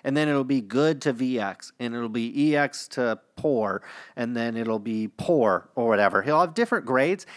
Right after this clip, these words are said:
and then when you click on, on the individual items, there'll be different,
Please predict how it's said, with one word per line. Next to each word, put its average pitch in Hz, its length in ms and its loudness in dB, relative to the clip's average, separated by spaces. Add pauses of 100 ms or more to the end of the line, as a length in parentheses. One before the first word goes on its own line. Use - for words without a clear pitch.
(180)
and 147 160 -2
then 214 200 0
when 196 140 0
you 156 140 0
click 175 580 0
on, 123 440 2 (280)
on 127 280 2
the 127 100 0
individual 143 580 -2
items, 127 640 2 (1080)
there'll 214 240 4
be 208 220 0
different, 175 680 0